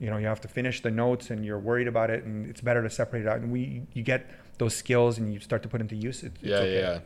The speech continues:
Speaker 2: Well, that makes sense actually, 'cause a patient is thinking about their symptoms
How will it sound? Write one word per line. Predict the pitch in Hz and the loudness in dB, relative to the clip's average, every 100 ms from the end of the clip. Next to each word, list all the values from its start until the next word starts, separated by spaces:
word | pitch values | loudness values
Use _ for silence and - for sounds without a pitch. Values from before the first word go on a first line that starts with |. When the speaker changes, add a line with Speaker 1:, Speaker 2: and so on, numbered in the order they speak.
| - | -6
Speaker 2:
Well, | 135 | 0
that | 170 | 2
makes | 160 | 2
sense | - 135 | 0 0
actually, | 98 80 90 | 0 -4 -8
'cause | 90 92 | -6 -6
a | |
patient | 85 131 131 92 | 0 0 2 -2
is | 85 | -2
thinking | 98 87 | -4 -4
about | 87 85 82 | 0 -2 0
their | 82 | -4
symptoms | 76 - 85 85 80 78 - | -2 -4 -6 -6 -8 -10 -12